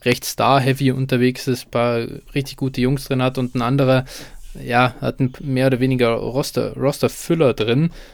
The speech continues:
Äh, in P P R kann's immer mal passieren, dass ein Receiver bisschen ausbricht, ohne dass er gleich, ja, zwei Touchdowns auflegt. Ähm, da finde ich, das sind,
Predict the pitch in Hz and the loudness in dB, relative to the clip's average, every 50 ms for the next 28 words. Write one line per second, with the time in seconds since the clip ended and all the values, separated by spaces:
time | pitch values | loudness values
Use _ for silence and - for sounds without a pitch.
0 | _ _ - - 123 120 - - 170 170 170 - - 185 - - 156 139 127 131 | _ _ -8 -2 -2 -2 0 0 -2 -2 -2 -2 -4 -4 -2 -2 -2 2 4 4
1 | 147 151 - - 139 131 - 175 180 160 127 117 110 - 123 113 - - 117 117 | 4 4 2 0 -2 -2 0 0 0 2 2 0 0 0 -2 -4 -2 -2 -2 0
2 | 120 110 107 - - - 120 117 120 127 127 117 - - - - - - 127 127 | 0 -2 -2 -4 -4 -2 0 2 2 2 2 0 -2 -8 -14 -18 -12 -6 -2 0
3 | 127 131 - - 147 139 143 123 - 135 131 - - 127 - - 135 160 - - | 0 0 2 0 2 2 2 2 2 0 -2 -2 -2 -4 -2 -2 -2 -2 -2 -4
4 | - - - 120 - - - - - - - - - - - - - 143 143 160 | -10 -8 -4 -2 -2 -2 -2 -6 -12 -16 -20 -18 -18 -18 -14 -6 0 2 2 4
5 | 160 143 139 139 127 - - 127 117 107 - - 113 117 123 127 - - - - | 2 2 4 2 2 2 2 0 0 0 0 0 2 2 2 0 -2 -8 -18 -20
6 | - - - - _ - - 135 127 131 - - - - 123 127 127 123 - - | -20 -20 -20 -20 _ -8 -4 -4 -4 -4 -4 -4 2 4 4 4 4 0 -2 -10
7 | - - - - - - - 113 113 - - 92 117 117 120 - 120 123 131 160 | -8 -4 -4 -4 -2 0 0 0 0 0 -2 0 0 0 0 0 0 2 2 0
8 | - - - - - - - - - _ _ - - 139 123 123 123 120 123 117 | -2 -8 -18 -20 -20 -20 -20 -20 -20 _ _ -12 -6 -2 0 0 2 2 0 0
9 | 117 123 - 135 131 123 - 170 175 180 165 135 - - - 139 - - 139 135 | -2 -2 2 2 2 2 4 2 4 4 2 0 -2 -6 -8 -8 0 2 4 4
10 | 135 - - 151 139 135 | 4 2 0 0 0 0